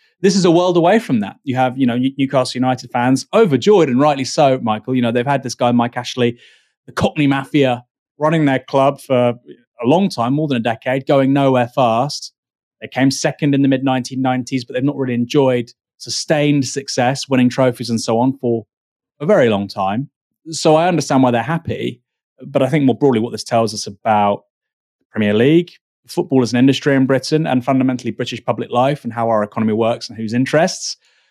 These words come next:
is quite sad, and it's quite revealing, 'cause it's not just football. You know, people like bin Salman are deeply imbricated and invested in all manner, you know, all, all parts of the economy, all manner of industries. Very little is said, of course, because that money comes in handy.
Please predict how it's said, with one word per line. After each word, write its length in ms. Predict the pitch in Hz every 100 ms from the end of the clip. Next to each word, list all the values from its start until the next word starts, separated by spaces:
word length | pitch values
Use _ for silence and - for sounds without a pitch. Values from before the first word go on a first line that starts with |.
| _ _
is 160 | 170 -
quite 280 | - 139 -
sad, 360 | 101 101 101 -
and 60 |
it's 100 | 139
quite 260 | - 120 110
revealing, 480 | 117 107 110 101 92
'cause 120 | -
it's 100 | 170
not 140 | 151 135
just 180 | 117
football. 360 | - - 123 - _ _ -
You 60 |
know, 80 | 120
people 240 | 156 147
like 180 | 131 123
bin 140 | 120 120
Salman 500 | 123 110 110 107 - _ -
are 60 | 120
deeply 380 | 165 143 139 120
imbricated 580 | 113 113 110 107 -
and 100 | 110
invested 560 | 107 104 113 - 117 107 _ _ -
in 100 | 143
all 120 | 143
manner, 520 | 135 135 135 123 117
you 80 | -
know, 100 | 117
all, 160 | 151 160
all 80 | 143
parts 420 | - 143 123 -
of 60 | -
the 80 |
economy, 420 | 104 - 110 107 110
all 80 |
manner 300 | 117 117 123
of 80 | 113
industries. 800 | 113 113 107 - 104 104 110 - - _ _ _
Very 240 | 117 127 131
little 240 | 123 123
is 100 | 117
said, 140 | 170
of 100 | 123
course, 220 | - - -
because 240 | 120 107
that 120 | 110
money 160 | 117 110
comes 300 | 113 113 107
in 60 |
handy. 400 | 104 120 117 98